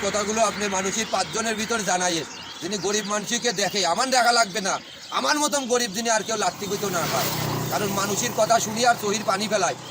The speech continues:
আর মনকে বুঝ দেয় যে আমি কি কোনো বড় লোকের ঘরে জন্ম নিতে পারতাম না? আমার কেন এই গরিবের ঘরে জন্ম দিল? আমি কেন এই গরিবের ঘরে আসলাম? আর আইসি বলে আজকে লাত্তি করে খাতেছি। যদি ভালো ঘরে একটা থাকতাম, আমারও মনে চায় আমি একটু ভালো খাই, ভালো পরি,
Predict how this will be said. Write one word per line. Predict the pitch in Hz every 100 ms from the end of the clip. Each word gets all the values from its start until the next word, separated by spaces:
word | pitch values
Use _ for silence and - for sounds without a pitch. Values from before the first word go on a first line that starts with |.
| -
আর | 190 185
মনকে | 196 190 220
বুঝ | 196 214
দেয় | 190 190
যে |
আমি | 185 202
কি | 233
কোনো | 226 202
বড় | 202
লোকের | 196 190 185
ঘরে | 208 202
জন্ম | 196 190
নিতে | 190 185
পারতাম | 175 - 180
না? | 151 131 - - - - -
আমার | 180 233 240
কেন | 247
এই | 240
গরিবের | 220 220 220 208
ঘরে | 220 202
জন্ম | 190 165
দিল? | 143 123 107 - - - - -
আমি | 208
কেন | 226 233
এই | 247
গরিবের | 202 214 196 185
ঘরে | 180
আসলাম? | 151 - - 113
আর | 180
আইসি | 190 - 233
বলে | 233
আজকে | 233 226
লাত্তি | 202 175 190
করে | 180 170
খাতেছি। | 156 139 123 110 - - - -
যদি | 208
ভালো | 170 208
ঘরে | 208 220
একটা | 220 214
থাকতাম, | - 190 202 190
আমারও | 190 208
মনে | 202 196 185
চায় | 190 180
আমি | 185
একটু | 180 190
ভালো | 175 180
খাই, | 180 170
ভালো | 147 180
পরি, | 165 170